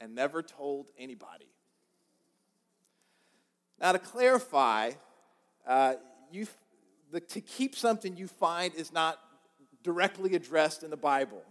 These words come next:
okay? That's kind of a gray area, so I'm not gonna get into all that, but I, I am going to focus on this man's incredible honor and generosity, which is undeniable.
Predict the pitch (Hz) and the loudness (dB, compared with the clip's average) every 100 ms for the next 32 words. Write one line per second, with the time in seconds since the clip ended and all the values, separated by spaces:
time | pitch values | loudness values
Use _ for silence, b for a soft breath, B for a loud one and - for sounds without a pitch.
0 | - 120 - 117 117 b b b _ 151 | -14 -14 -8 -6 -6 b b b _ -4
1 | 143 165 165 160 160 175 185 185 180 170 | -2 0 0 -2 0 4 4 4 2 2
2 | 170 170 165 170 - 151 135 170 170 160 | 0 -4 -6 -4 -4 -8 -2 0 2 0
3 | 135 147 147 147 135 123 147 - b b | 2 2 4 2 2 0 -6 -8 b b
4 | 139 175 185 - 117 147 175 247 226 214 | 0 2 0 -6 -6 2 4 2 2 0
5 | 202 185 - 196 190 170 151 147 143 170 | -2 -10 -2 -2 0 -6 -6 -6 -6 -10
6 | 160 160 156 151 147 139 - - 185 196 | -8 -6 -2 -2 -6 -16 -20 -16 -2 0
7 | 202 180 196 185 B B _ _ 143 160 | 0 4 4 2 B B _ _ -2 4
8 | 165 147 110 95 101 _ _ _ 131 131 | 4 2 -4 -10 -16 _ _ _ -16 -10
9 | 156 147 147 135 131 127 - 101 87 _ | -10 -4 4 4 4 -4 -18 -20 -20 _
10 | 123 131 127 147 143 139 131 131 104 92 | -20 -16 -8 -8 -6 -2 0 0 -4 -12